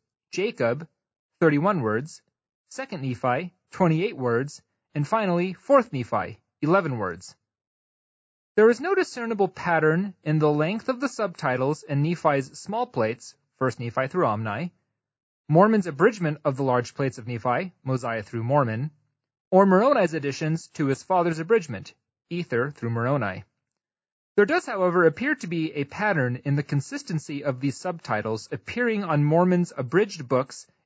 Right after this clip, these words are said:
in the large plates. Mormon did not include a subtitle on his own book, but did include one on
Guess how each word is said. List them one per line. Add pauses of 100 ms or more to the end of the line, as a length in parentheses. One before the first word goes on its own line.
in
the
large
plates. (840)
Mormon
did
not
include
a
subtitle
on
his
own
book,
but
did
include
one
on